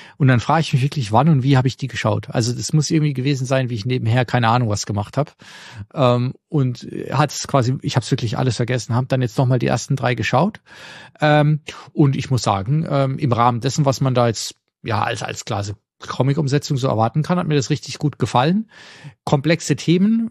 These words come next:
ähm, ich meine, insgesamt ist halt X-Men, ist ja ganz klassisch, ist ja wirklich so eine Analogie oder,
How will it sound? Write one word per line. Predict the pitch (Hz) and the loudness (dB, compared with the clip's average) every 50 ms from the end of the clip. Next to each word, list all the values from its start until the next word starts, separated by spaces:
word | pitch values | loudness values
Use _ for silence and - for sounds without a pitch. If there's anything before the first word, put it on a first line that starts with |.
| _ _ - | _ _ 0
ähm, | 156 143 139 147 147 151 147 - _ _ - - - - _ _ _ | 2 2 2 2 2 0 -2 -6 _ _ -20 -20 -20 -20 _ _ _
ich | - - - | -6 0 2
meine, | 160 151 165 170 | 2 2 2 2
insgesamt | 165 - - 147 117 156 170 160 160 151 | 0 0 0 0 0 2 2 2 0 0
ist | 113 | 0
halt | 127 135 165 | -2 -2 -2
X-Men, | 165 - - - 165 160 160 156 | -4 -6 -2 0 2 2 2 2
ist | 160 156 - - | 0 -2 0 0
ja | 151 143 139 139 131 | 0 2 2 0 -2
ganz | - - 139 120 - - | -2 -2 -4 -4 -4 -4
klassisch, | - 139 143 - 151 123 120 | -4 -4 -4 -2 -4 -6 -6
ist | 143 131 - | -6 -4 -4
ja | 139 | -4
wirklich | 127 131 - 135 110 - | -4 -4 -6 -8 -6 -4
so | - | -2
eine | 131 127 - | -2 -2 -2
Analogie | 131 135 131 123 120 107 104 - 143 143 143 156 156 151 | -2 -2 -4 -4 -6 -6 -8 -8 -6 -2 0 0 0 0
oder, | 151 - 147 131 123 123 123 123 123 127 120 | 0 -2 -2 0 0 2 2 2 0 -2 -4